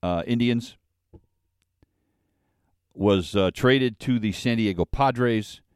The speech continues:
and then signed this offseason with the Chicago White Sox,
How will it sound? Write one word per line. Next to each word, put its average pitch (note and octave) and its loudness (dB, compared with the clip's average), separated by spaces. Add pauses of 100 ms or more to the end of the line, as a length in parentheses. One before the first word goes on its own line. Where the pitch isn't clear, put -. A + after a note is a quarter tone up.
(120)
and G2+ -2
then G#2 -2
signed B2+ -2
this A2+ -2 (120)
offseason A2 -2 (320)
with A2 2
the A#2+ -4
Chicago G#2 0
White A2 2
Sox, - -8